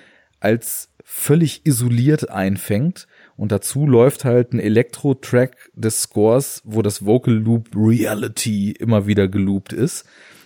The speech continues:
Und da hast du einfach alles, was du wissen musst, in Einstellungen, die eigentlich nur quasi in anderen Filmen z-, so als Bridge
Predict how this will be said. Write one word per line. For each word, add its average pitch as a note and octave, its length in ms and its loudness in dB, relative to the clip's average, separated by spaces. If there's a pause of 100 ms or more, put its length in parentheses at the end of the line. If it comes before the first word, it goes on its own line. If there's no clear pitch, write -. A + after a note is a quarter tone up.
Und A2 400 -2 (1120)
da A#2 160 -4
hast E3 220 -4
du F3 80 -4
einfach D#3 360 -2
alles, F3 420 0
was C#3 200 -4
du A#2+ 100 -4
wissen B2 260 0
musst, - 380 -4 (180)
in A#2+ 160 0
Einstellungen, A#2 920 0 (540)
die B2 180 2
eigentlich A#2+ 500 0
nur A2+ 420 0
quasi A2+ 480 -4
in G2+ 120 -2
anderen A2 320 0
Filmen A2 440 0
z-, - 200 -16
so G#2+ 220 -4
als G2+ 260 -4
Bridge A#2+ 320 0